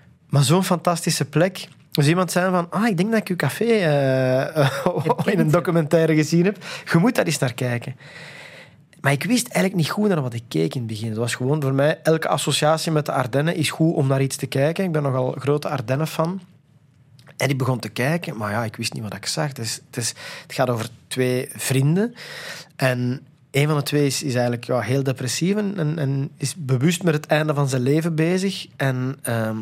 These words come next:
Speaker 1: de documentaire begint dat hij zegt van, "Nou, binnenkort ga ik er een einde aan maken." En hij wilde eigenlijk aan de documentairemakers laten zien aan welke boom hij zich gaat ophangen. Dus we doen een tocht door het bos.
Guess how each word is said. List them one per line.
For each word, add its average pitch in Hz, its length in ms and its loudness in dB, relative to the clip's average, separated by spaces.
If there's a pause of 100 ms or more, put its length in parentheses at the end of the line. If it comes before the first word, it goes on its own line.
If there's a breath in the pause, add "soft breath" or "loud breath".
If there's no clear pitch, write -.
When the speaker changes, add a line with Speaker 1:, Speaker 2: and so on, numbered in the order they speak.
(120)
Speaker 1:
de 127 80 -10
documentaire 127 560 -2
begint 175 440 -2 (680 loud breath)
dat 123 160 -2
hij 113 80 -6
zegt 160 180 -2
van, 143 100 -4
"Nou, 151 260 -2
binnenkort 131 440 -2
ga 156 140 -2
ik 135 100 -4
er 139 60 -4
een 123 80 -4
einde 156 240 -2
aan 160 160 0
maken." 165 380 -2
En 139 80 -4
hij 127 120 0
wilde 160 180 4
eigenlijk 180 180 0
aan 165 60 0
de 151 60 0
documentairemakers 151 760 0
laten 135 260 0
zien 165 320 -2
aan 123 140 0
welke 170 240 2
boom 151 420 0
hij 135 180 0
zich 135 160 -4
gaat 123 200 -6
ophangen. 156 360 -4
Dus 117 140 -8
we - 140 -14
doen 123 180 -8
een 107 140 -10
tocht - 360 -4
door 127 200 -4
het 113 140 -6
bos. 147 380 -2